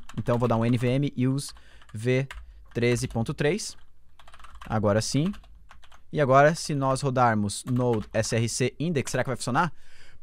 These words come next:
Pá, não funcionou. Por que que não funcionou? E ele já deu <laughs> até pra gente a solução aqui dentro. Eu sabia que ele ia dar isso porque eu li sobre esse lançamento do Node antes de fazer o vídeo, mas basicamente, pra gente utilizar essa funcionalidade de E S Modules, por enquanto,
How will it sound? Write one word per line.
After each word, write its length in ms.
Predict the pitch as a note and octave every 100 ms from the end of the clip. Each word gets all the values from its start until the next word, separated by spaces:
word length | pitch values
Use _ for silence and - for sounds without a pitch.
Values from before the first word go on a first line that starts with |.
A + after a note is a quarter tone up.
| - -
Pá, 320 | A#3+ G#3 G3+ -
não 400 | C3+ C#3 D3 E3
funcionou. 760 | - - E3 - G3+ E3 F#3 C3
Por 240 | - B3
que 160 | - A#3+
que 140 | A#3
não 180 | G#3 A#3
funcionou? 560 | - A#3 A3 F#3 A#2+
E 80 | A2+
ele 140 | C#3 F3+
já 160 | G#3+
deu 240 | D#3 G3 F#3+
<laughs> 0 |
até 260 | - D#3+
pra 200 | D#3 D3+
gente 260 | C#3 D3+ -
a 80 | D3
solução 460 | - D3+ D3 C3+
aqui 160 | C3 B2+
dentro. 260 | B2+ G#2+ D#3+
Eu 40 |
sabia 260 | - A4 E3+
que 100 | E3+
ele 100 | D3
ia 60 |
dar 120 | C3+
isso 180 | B2+ D3
porque 220 | E3+ C#3+
eu 80 | D#3
li 280 | B2+ D3 A3 - - -
sobre 1040 | - - C#3+ B2+ C#3 C#3 C3+ C3 B2+ A#2+ A2+ - - -
esse 320 | B2+ B2 D3
lançamento 480 | C3+ C#3 D3 C3+ C3+
do 100 | B2+
Node 320 | A#2+ C#3+ D3
antes 160 | C3 -
de 80 | B2+
fazer 220 | C3 B2
o 40 |
vídeo, 320 | A#2 B2 D#3+ A#3+ - - -
mas 180 | G3+
basicamente, 640 | G3 A3 - G#3+ F3+ F#3 G#3
pra 260 | - G#3
gente 220 | F3 G3+ B3
utilizar 480 | - G3+ D3+ D#3+ -
essa 180 | D#3+ D3
funcionalidade 720 | F#3+ - D#3 D3+ C#3+ C#3+ C3+
de 160 | C3
E 60 | D3+
S 240 | C#3+ C#3+
Modules, 420 | D3+ C#3 B2+ A#2 -
por 160 | A3
enquanto, 420 | A3 - D3 A#2+